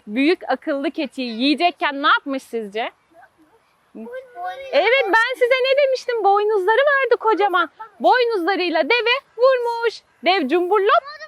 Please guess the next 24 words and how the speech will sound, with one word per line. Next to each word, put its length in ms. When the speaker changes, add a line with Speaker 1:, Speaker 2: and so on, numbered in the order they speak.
Speaker 1:
suya 480
düşmüş. 760
Ve 220
bir 280
daha 340
bu 140
deve 280
ders 340
olmuş. 420
Bir 280
daha 340
hiç 200
kimseyi 460
rahatsız 560
etmemiş. 500
Kimsenin 520
köprünün 640
üstünden 580
geçmesine 520
de 120
karışmamış. 720
Üç 200
akıllı 500
keçi 640